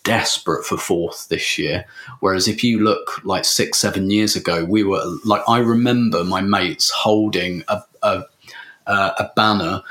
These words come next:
w-, which I actually slightly chided them for around about ten years ago. <laughs> There's a picture of them in the Tollington holding this banner that just says, "Third or fourth place, wow," <laughs> on it. And, and because, like, that felt like a fall of status to be, to be chasing that.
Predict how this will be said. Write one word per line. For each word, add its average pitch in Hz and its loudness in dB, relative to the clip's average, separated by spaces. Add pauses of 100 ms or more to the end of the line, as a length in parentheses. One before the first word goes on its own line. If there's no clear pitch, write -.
(160)
w-, 110 0
which 107 0
I 113 4
actually 120 2
slightly 107 2
chided 107 0
them 92 0
for 87 -2
around 98 0
about - -2
ten 101 0
years 104 2
ago. - -2
<laughs> 110 -2
There's - -2
a - -20
picture 120 2
of 104 -2
them 104 0
in 101 2
the 101 -2
Tollington 107 0
holding 98 0
this 95 -4
banner 95 0
that 85 -10
just - -4
says, 90 0 (280)
"Third 104 0
or 101 2
fourth - 0
place, 90 0
wow," 87 0 (260)
<laughs> - -20
on - 0 (120)
it. - 0 (480)
And, 113 2
and 110 0
because, 110 0
like, 98 -2
that 104 0
felt - 0
like 95 -2
a - -4
fall 95 0
of 92 -2
status 107 0
to 92 -4
be, 92 0
to - -4
be 92 -2
chasing 95 0
that. 82 -4